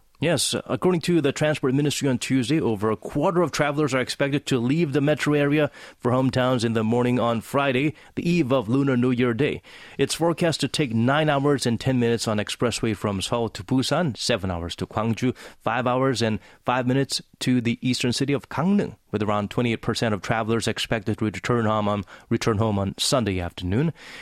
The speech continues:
It will likely take eight hours and twenty-five minutes from Busan to Seoul, six hours and fifty-five minutes from Gwangju, and four hours and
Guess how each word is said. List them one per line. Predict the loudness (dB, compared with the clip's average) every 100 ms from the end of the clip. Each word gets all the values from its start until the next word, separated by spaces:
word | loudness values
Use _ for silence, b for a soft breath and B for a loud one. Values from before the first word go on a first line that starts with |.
| B
It | 0
will | 2
likely | 2 0 0
take | 0 0
eight | 2 2
hours | 2 2 2
and | 0
twenty-five | 0 -2 -2 -2
minutes | 0 -2
from | -2 -4 0
Busan | 0 2 0
to | -2
Seoul, | -2 -2 -4 -2
six | -4 -2 -2
hours | -2 -2 -2
and | -4
fifty-five | -4 -4 -4 -4 -2
minutes | 0 0 -2
from | -6 -6
Gwangju, | -2 -2 0 0 0
and | 0 -2
four | 0 2
hours | 4 2 2
and | 0